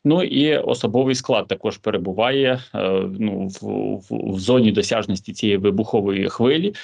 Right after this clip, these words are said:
Е, тому, звичайно ж, що, е, страждають і люди, і, е, руйнується техніка і укріплення.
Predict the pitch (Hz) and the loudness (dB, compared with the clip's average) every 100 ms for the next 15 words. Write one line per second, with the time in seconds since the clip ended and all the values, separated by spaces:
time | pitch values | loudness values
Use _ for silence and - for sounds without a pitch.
0 | - - 120 113 - 143 147 135 - 120 | -20 -6 -2 0 2 4 6 6 4 0
1 | 107 117 - 156 175 165 - 123 117 117 | 0 -2 0 -2 0 -2 -2 -2 -2 -2
2 | - 143 139 123 113 113 - 113 104 123 | 2 4 6 4 2 0 -2 -2 0 2
3 | 135 131 131 113 127 170 170 165 - 120 | 2 2 0 0 2 2 2 0 0 0
4 | 131 139 120 113 113 110 107 110 127 131 | 2 2 2 2 2 4 4 4 4 4
5 | 117 117 127 127 117 110 107 104 95 98 | 0 0 0 0 2 2 0 -2 -4 -4
6 | 87 92 | -8 -8